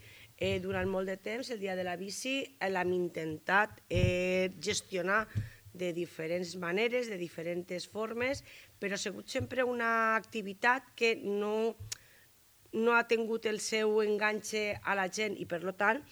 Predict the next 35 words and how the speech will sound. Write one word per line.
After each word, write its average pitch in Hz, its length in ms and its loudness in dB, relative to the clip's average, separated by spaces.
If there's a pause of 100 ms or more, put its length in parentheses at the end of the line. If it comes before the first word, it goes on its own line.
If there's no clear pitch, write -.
(400)
est - 320 0
any 226 220 8 (100)
anem 202 320 0
a 202 60 2 (100)
provar 214 380 4 (100)
d'una 170 320 -4
altra 165 480 0
forma. 254 460 -2 (420)
Eh, 190 180 2
sabeu 190 400 -2
que 180 140 -6
des 156 160 -8
de 160 80 -4
la 160 340 -4
Regidoria 156 640 -4
de 190 80 -2
Medi 180 260 -2
Ambient 196 380 0 (320)
se 175 240 -4
porta 185 800 0
a 185 140 0
terme 190 320 -2
la, 208 160 -4 (100)
la 165 140 -6
Setmana 165 400 -4
de 208 80 -4
la 202 80 -6
Sostenibilitat, 151 800 -10
Sostenibilitat 156 880 -4
i - 20 -4
Mobilitat. 160 560 -2 (400)
Per 185 160 0
lo 190 140 0
tant, 214 340 4
aprofitarem 190 720 0